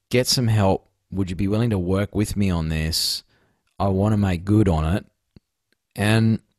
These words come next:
most people, I still find, even in a covid world,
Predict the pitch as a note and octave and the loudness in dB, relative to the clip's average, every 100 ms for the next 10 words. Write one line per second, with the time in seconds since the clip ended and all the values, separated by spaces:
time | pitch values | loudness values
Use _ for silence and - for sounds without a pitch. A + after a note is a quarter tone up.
0 | _ - C#3+ C#3+ D3 E3 F3 - - - | _ -4 0 2 6 6 4 2 -4 0
1 | D#3 - F#3+ C4+ - G2+ A2+ - C3+ C#3 | 0 2 2 2 2 2 2 2 6 6
2 | D#3+ - D3 E3+ F3 C3 C3+ C3+ B2 A2 | 6 4 4 4 2 4 6 8 6 4
3 | - A2 A2+ B2 A2 A#2 B2 F3 G#3+ | 4 4 6 4 6 6 6 4 -2